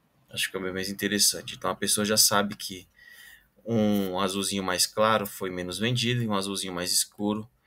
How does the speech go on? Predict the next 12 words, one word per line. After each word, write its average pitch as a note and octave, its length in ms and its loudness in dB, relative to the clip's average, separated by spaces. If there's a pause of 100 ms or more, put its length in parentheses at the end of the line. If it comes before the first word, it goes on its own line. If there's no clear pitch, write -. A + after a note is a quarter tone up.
(400)
é - 60 -20
porque, - 160 -10
de F#2+ 120 -6
fato, - 380 -2
vendeu G2 300 -4
mais, E2 360 -4
né? E2+ 160 -14 (920)
Por F2+ 100 -8
exemplo, G2 280 -2
agora G#2 400 6 (360)
Microsoft G2 680 -2
aqui. A2+ 340 -10